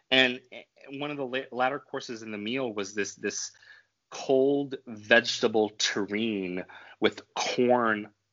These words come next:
ice cream on top. And it was just, oh my gosh, I'm, like, getting goosebumps just thinking about it now. Like, the textures and the temperature and the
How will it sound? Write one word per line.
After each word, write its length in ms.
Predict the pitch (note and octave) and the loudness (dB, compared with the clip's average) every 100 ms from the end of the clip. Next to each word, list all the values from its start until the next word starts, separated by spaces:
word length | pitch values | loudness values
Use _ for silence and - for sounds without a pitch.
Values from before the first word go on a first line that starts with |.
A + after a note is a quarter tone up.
| - | -6
ice 300 | G#2 A#2 - | -4 -4 -8
cream 460 | - F2+ E2 D#2 - | -10 -10 -10 -12 -8
on 180 | F2+ F2 | -6 -6
top. 520 | - A2+ G2+ C2+ - _ - - - _ _ _ | 0 6 6 6 2 _ -20 -20 -20 _ _ _
And 180 | B2+ A#2+ | 0 2
it 160 | B2+ D3 | -2 -6
was 220 | C#3 - | -8 -6
just, 500 | - D3+ - - - _ _ _ _ _ _ - | -4 -4 -6 -12 -20 _ _ _ _ _ _ -10
oh 420 | D3+ D3+ B2+ G2 F#2+ | -6 -4 -4 -6 -8
my 100 | G2 | -2
gosh, 360 | F#2 A#2 F#2+ | 2 4 2
I'm, 100 | A2+ | -4
like, 160 | G#2+ G#2+ | -6 -6
getting 240 | C3 B2 | -6 -6
goosebumps 460 | G#2 G#2+ - G2 - | -6 -10 -8 -8 -8
just 160 | F#2+ - | -8 -6
thinking 240 | G#2+ G#2+ | -6 -2
about 200 | F2+ F2 | 0 0
it 80 | F2+ | -2
now. 340 | F#2 G2+ F#2+ | -2 2 2
Like, 240 | E2+ E2+ - - - - _ - | 2 0 -2 -14 -20 -20 _ -8
the 100 | G2 - | -8 -4
textures 760 | - - G3+ - - G2 F2+ - | 0 2 2 -2 -2 -6 -6 -8
and 100 | F2 | -10
the 100 | E2+ _ | -12 _
temperature 720 | - - F3 A2 - G2+ E2+ | 0 2 2 2 2 0 -2
and 160 | D#2 | -2
the 60 | E2 | -8